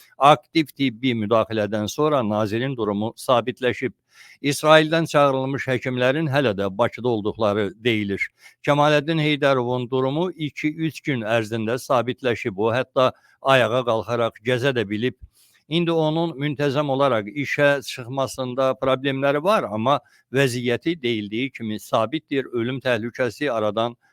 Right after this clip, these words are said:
qaldırılıb. Mümkündür ki, yaxın günlərdə onu stasionar müalicə üçün başqa ölkəyə aparsınlar.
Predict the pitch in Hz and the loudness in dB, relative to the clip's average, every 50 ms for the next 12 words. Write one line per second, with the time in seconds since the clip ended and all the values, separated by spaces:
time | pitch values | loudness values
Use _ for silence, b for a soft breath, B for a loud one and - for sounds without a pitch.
0 | _ _ - 131 127 127 127 127 131 123 123 123 113 - - - - _ b b | _ _ 2 4 4 6 6 4 2 2 2 0 0 -2 -6 -16 -18 _ b b
1 | b b b b b 143 156 175 170 190 208 208 196 185 - - 180 175 151 139 | b b b b b -2 0 0 2 0 0 0 0 -2 -2 -2 0 2 4 4
2 | 135 127 160 160 143 139 131 127 123 123 117 113 107 123 131 135 120 117 117 123 | 4 2 0 -2 -2 -2 -2 -2 0 0 0 2 2 0 0 0 0 -2 -4 -4
3 | 131 123 - - - 123 117 - 127 117 120 123 123 120 107 110 113 110 107 107 | -6 -6 -6 -4 -4 -4 -2 -2 -4 -2 0 -2 -2 -2 -2 -2 0 0 -2 -2
4 | 104 120 120 117 113 107 - - 117 113 107 113 101 - - 131 113 110 110 98 | 0 0 0 0 0 -2 -4 -6 -6 -2 0 0 -2 -2 -4 -4 -2 -2 -4 -4
5 | - 101 104 113 123 123 117 - - 117 110 104 - - 113 120 127 120 104 - | -4 -2 0 0 0 0 0 0 -2 -2 -2 -2 -4 -6 -4 -2 0 0 -2 -2